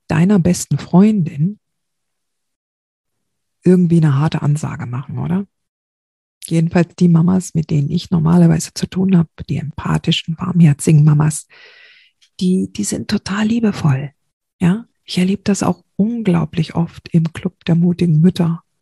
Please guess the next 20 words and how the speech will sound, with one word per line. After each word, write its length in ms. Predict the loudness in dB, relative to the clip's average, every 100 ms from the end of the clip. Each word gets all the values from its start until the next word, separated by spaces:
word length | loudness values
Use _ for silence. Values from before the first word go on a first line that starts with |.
| _ _ _ _ _ _ _ _ _ _
wenn, 520 | 2 4 4 2 0 2
wenn 220 | 0 0
eine 280 | 0 0 0
da 160 | 0
so 120 | 0
mal 140 | 2 2
ein 100 | 0
bisschen 240 | -2 -2
durchhängt 540 | 0 0 0 0 0 -2
oder 180 | -6
sowas 560 | -4 -6 -6 -10 -12 -20 _ _ _ _
oder 640 | -4 -2 0 0 -2 -6 -10 _ _ _ _ _ _ _ _ -20 _
im 180 | -10 -4
Moment 420 | 0 4 2 4
nicht 140 | 0 2
in 100 | 2
der 140 | 2
Klarheit 480 | 2 2 2 2 0
ist, 360 | -6 -8 -12 _ _ _ _ _ _ -10
wird 180 | -10